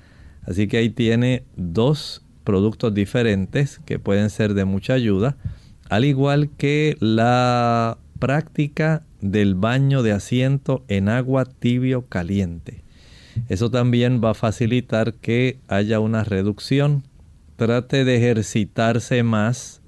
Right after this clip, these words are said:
esto es muy importante. Recuerde que al haber, eh, cambios en las hormonas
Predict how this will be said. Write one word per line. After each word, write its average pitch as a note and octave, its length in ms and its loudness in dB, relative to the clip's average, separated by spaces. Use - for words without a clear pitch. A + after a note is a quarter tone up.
esto G2 220 -4
es G2+ 60 0
muy G2+ 240 0
importante. G#2 920 -2
Recuerde A2 420 0
que B2+ 460 0
al G2+ 600 2
haber, A2+ 760 0
eh, G2 720 0
cambios B2 840 0
en C#3+ 440 2
las G#2 440 0
hormonas A#2 880 0